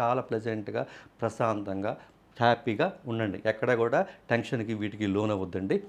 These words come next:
So చక్కగా ఏంటంటే తెలుగు రాష్ట్రాల నుంచి బయలుదేరాం. హైదరాబాద్ నుంచి కావచ్చు, వైజాగ్ నుంచి కావచ్చు, తిరుపతి కావచ్చు, ఎక్కడి నుంచైనా సరే తెలుగు రాష్ట్రాల నుంచి బయలుదేరి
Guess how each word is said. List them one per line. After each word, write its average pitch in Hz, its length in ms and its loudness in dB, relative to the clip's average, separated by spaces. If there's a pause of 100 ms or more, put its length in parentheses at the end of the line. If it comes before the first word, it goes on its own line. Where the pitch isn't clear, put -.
(240)
So 151 180 4
చక్కగా 147 400 4
ఏంటంటే 139 580 2 (280)
తెలుగు 139 200 4
రాష్ట్రాల 135 380 4
నుంచి 143 460 -2
బయలుదేరాం. 113 520 4 (160)
హైదరాబాద్ 117 440 4
నుంచి 110 200 -4
కావచ్చు, 123 480 4
వైజాగ్ 113 360 4
నుంచి 110 220 -2
కావచ్చు, 123 340 0
తిరుపతి 120 400 0
కావచ్చు, 131 300 2
ఎక్కడి 196 300 2
నుంచైనా 147 300 0
సరే 123 200 0
తెలుగు 131 280 -2
రాష్ట్రాల 120 360 0
నుంచి 117 140 -4
బయలుదేరి 127 600 4